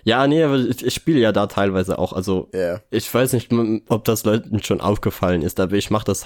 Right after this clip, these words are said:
Speaker 1: teilweise auch einfach durch Absicht, übertreibe ich das so, dass wir interessante Unterhaltungen führen können.
Speaker 2: Ja, es ist schon ein bisschen auch deine rassistische Grundeinstellung. <laughs>
Speaker 1: Ja, ja, klar. <laughs> Ich, ich bin so ein Rassist, ne?
Speaker 2: Ja, ja.
Speaker 1: So, so für zwei Minuten noch gesagt, so, hey,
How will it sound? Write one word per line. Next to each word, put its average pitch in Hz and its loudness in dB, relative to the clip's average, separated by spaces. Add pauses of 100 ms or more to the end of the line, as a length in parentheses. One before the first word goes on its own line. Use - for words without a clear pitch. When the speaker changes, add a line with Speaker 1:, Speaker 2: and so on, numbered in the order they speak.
(160)
Speaker 1:
teilweise 95 0
auch 90 0
einfach 98 -4
durch - -8 (140)
Absicht, - -4
übertreibe 98 -2
ich - -6
das - -2
so, 101 0
dass 98 -2
wir 90 0
interessante 92 -2 (300)
Unterhaltungen 87 -2
führen - -8
können. - -10 (580)
Speaker 2:
Ja, 180 2
es 170 0
ist 139 0
schon 113 -2
ein 104 -8
bisschen 101 -4
auch 82 -4
deine 92 -6
rassistische - -12
Grundeinstellung. 92 -10 (240)
<laughs> - -12
Speaker 1:
Ja, 127 0
ja, 113 0
klar. 90 -4
<laughs> 147 2 (680)
Ich, - -4
ich - -10
bin 127 2
so 131 2
ein 127 2
Rassist, - -4
ne? 104 -14 (280)
Speaker 2:
Ja, 117 -2
ja. 117 0 (380)
Speaker 1:
So, 131 0
so 127 2
für 139 0
zwei 147 0
Minuten 143 2
noch 127 2
gesagt, 127 0
so, 113 0
hey, 135 0